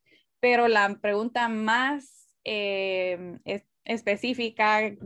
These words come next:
dentro de este tema es si uno puede darle nalgadas al hijo.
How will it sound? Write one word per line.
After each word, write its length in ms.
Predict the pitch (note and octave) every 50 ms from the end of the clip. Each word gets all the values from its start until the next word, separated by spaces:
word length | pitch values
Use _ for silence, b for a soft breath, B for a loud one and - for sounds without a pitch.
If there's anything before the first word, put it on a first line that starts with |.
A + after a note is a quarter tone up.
| G3 - _ - F#3+ F#3 - - _ -
dentro 580 | - G3 G3+ A#3 B3 C4+ C4 C4 C4+ B3 A#3 A3
de 160 | G#3 G3 G3
este 220 | G#3 G#3 - B3 A#3+
tema 420 | A#3+ - A3+ A3 A3+ A#3+ B3 B3+ -
es 320 | - G3+ G3+ G3 G#3 -
si 180 | _ - G3+ G3
uno 320 | G3+ G#3 G#3 G#3 G#3 G#3
puede 560 | - G#3+ A3 G#3 G#3 G3+ G3+ G3+ G3 G3 G#3 _ b b b b b b -
darle 260 | G#3 G#3 G3+ G#3+ A3 A3
nalgadas 580 | G#3+ G3+ G3+ F#3+ F#3+ F#3+ F#3+ G3 G3+ G#3 G3+
al 140 | F#3 F3+ F3+ E3+
hijo. 300 | E3+ - - - -